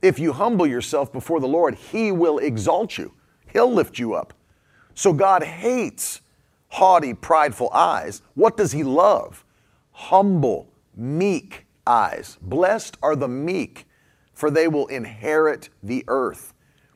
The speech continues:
Meekness, watch this now, meekness provokes God's favor on your life.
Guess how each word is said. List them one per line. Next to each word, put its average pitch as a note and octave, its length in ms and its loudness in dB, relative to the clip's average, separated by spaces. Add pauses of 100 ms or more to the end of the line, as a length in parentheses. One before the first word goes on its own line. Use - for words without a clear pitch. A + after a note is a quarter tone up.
(160)
Meekness, D3+ 760 -6 (100)
watch F#3 300 2
this A2 180 -10
now, G2 240 -10 (400)
meekness A2+ 840 -8 (420)
provokes D#3 840 0 (440)
God's C#3+ 320 2
favor A#2+ 400 -2
on G#2 80 -6
your F#2 140 -8
life. F2+ 360 -10